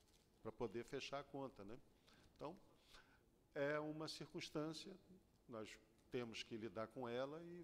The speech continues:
vamos lidar, né? É, é, é, o, o importante é nenhum, vamos dizer, nenhum dos nossos setores pretender aumentar a despesa de um ano pro outro em doze por cento, em quinze por cento, porque não vai dar. <laughs> Não vai dar.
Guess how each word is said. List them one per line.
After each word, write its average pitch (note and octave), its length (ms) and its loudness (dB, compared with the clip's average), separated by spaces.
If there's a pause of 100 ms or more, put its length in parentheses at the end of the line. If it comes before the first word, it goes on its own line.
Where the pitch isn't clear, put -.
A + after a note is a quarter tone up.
vamos C#3 260 -2
lidar, A#2 400 -2 (160)
né? B2 100 -6 (500)
É, - 60 -8
é, A2 540 -4 (240)
é, C3 60 -10
o, B2 420 -8
o B2 80 -2
importante C3+ 800 -2
é D#3+ 80 0
nenhum, C3+ 960 0
vamos A2+ 180 -4
dizer, A2 140 -2
nenhum A#2+ 320 0
dos B2+ 160 -4
nossos A#2+ 400 0
setores B2 720 0 (720)
pretender A#2+ 720 2
aumentar A#2 680 0
a A2+ 60 2
despesa A2 600 -4
de G#2 120 -6
um A2+ 120 -4
ano A2 200 -4
pro - 160 -8
outro B2 400 0
em D3 40 -2
doze A2+ 320 0
por - 160 -12
cento, A#2 360 -4
em G#2 40 -6
quinze G#2+ 300 -8
por - 160 -10
cento, C3+ 380 -4
porque - 180 -8
não A3 100 -6
vai B2 160 2
dar. - 300 -10 (380)
<laughs> - 460 0
Não D3+ 200 -4
vai D#3 180 0
dar. G2 220 -4